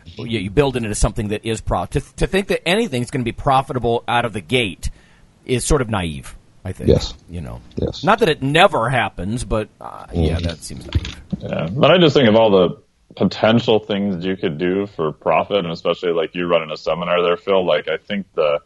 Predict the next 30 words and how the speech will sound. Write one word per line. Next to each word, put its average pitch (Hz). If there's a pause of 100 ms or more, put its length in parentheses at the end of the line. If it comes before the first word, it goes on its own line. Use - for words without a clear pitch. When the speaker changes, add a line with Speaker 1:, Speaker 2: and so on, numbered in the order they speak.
(460)
Speaker 3:
just 113
the 92
basic 90
economics 92
of 117
it 131
are 78
highly 90
stacked 80
against 76
you. 65 (140)
And 120
Speaker 2:
Yes. 131
Speaker 3:
that's 127
not 107
a 90
reason 90
not 85
to 78
do 80
it. 107 (220)
Speaker 2:
Nope. -
Speaker 3:
But 87
if, 82
if 90
your 131
only 117
goal 92
is 78
to 78